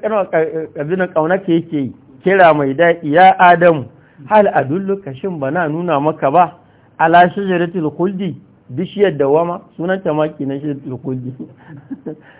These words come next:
Ka san haka yake yanzu ko? Abubuwa na ciwa-ciwa da harƙalla a gyara musu suna,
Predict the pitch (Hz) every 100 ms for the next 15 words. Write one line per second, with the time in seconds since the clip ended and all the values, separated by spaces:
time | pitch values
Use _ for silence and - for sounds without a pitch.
0 | _ _ 180 208 220 226 190 185 180 151
1 | 139 139 180 - - _ - _ 160 190
2 | 196 208 202 175 175 175 156 135 131 175
3 | 175 165 143 147 170 165 165 151 156 175
4 | 160 139 131 117 120 131 131 127